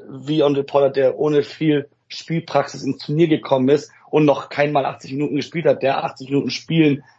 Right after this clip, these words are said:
werden muss und mit seinen Kicks auch so wichtig ist hinten raus. Ähm, das, ich, ich, ich kann mir vorstellen, dass die Springboks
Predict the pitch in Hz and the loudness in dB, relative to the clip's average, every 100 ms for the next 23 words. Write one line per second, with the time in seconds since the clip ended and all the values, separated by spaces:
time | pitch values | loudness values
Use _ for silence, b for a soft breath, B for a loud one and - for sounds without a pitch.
0 | b 135 143 139 139 147 175 - - 135 | b 2 2 2 0 2 2 -2 -2 0
1 | 135 135 135 135 - - - - - 143 | 0 0 0 -2 -4 -6 -2 -4 0 0
2 | 151 - 143 135 165 - 120 127 123 - | 0 0 0 0 0 -2 -2 0 0 -2
3 | _ b b b b _ - 131 127 127 | _ b b b b _ 2 4 4 0
4 | 123 - - 139 - - - - - 127 | -2 -8 -8 -8 -8 -12 -18 -20 -12 -12
5 | - 160 131 - - 135 - 143 151 147 | -10 -8 -8 -10 -14 -14 -2 0 4 4
6 | 139 - - _ _ _ _ - - 151 | 4 0 -12 _ _ _ _ -8 0 2
7 | 139 - 135 135 131 123 - 139 123 120 | 2 -2 0 0 -4 -6 -6 -6 -6 -4
8 | - 143 135 131 123 - | 0 2 4 0 0 -14